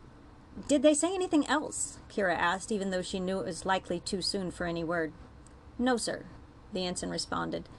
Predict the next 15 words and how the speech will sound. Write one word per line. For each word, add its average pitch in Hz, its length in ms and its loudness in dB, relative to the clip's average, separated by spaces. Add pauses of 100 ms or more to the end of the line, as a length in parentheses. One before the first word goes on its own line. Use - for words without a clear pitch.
(300)
He 214 100 -2
still 214 260 2
looked 180 220 -2
at 165 120 2
her 165 80 0
slightly 175 440 -4
askance. - 600 -4 (400)
"Don't 202 280 -2
worry," 208 340 2
she 165 220 -4
thought - 300 -4
to 190 80 -4
him. 175 360 -4
"This 196 220 -2
uniform, 185 480 -4